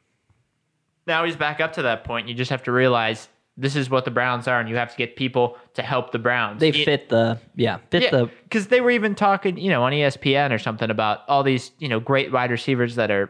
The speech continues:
Speaker 1: free agents, and if you clear some cap room, and it's like, I don't know how many of these top wide receivers would be, you know, great in this system right now.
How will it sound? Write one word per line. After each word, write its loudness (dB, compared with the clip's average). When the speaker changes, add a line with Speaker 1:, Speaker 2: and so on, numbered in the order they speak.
Speaker 1:
free 2
agents, -2
and -4
if -10
you -18
clear 0
some -10
cap -4
room, 0
and -4
it's -8
like, 0
I 0
don't 0
know 2
how 2
many 2
of 2
these 0
top -2
wide 2
receivers 0
would -4
be, 0
you -6
know, -2
great -2
in -4
this -2
system -2
right 0
now. -4